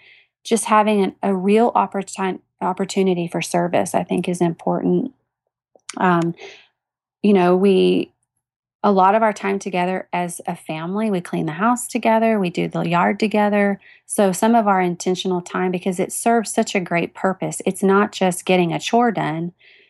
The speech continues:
but it's teaching our kids about working hard. And that's a hu-, I'm a huge advocate of creating a work ethic in our kids, because I think it's one of the great ways to counteract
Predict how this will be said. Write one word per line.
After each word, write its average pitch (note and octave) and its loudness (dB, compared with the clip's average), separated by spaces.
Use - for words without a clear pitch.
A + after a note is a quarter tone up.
but F3+ 4
it's F#3+ -4
teaching F#3+ 0
our E3+ -4
kids E3 -6
about E3+ 0
working E3 -4
hard. D#3+ -4
And D#3+ 0
that's F#3+ 0
a F3+ 0
hu-, - -12
I'm F#3+ 2
a F#3+ 2
huge A#3 2
advocate E3+ -2
of F3 0
creating F3+ 0
a E3 -2
work E3+ -4
ethic D#3+ -8
in E3+ -6
our D#3 -10
kids, E3+ -6
because G#3+ 0
I - -2
think F#3 2
it's F3+ -2
one F#3 4
of E3+ 0
the E3+ -2
great E3+ 0
ways E3 -4
to E3+ -4
counteract D#3+ -4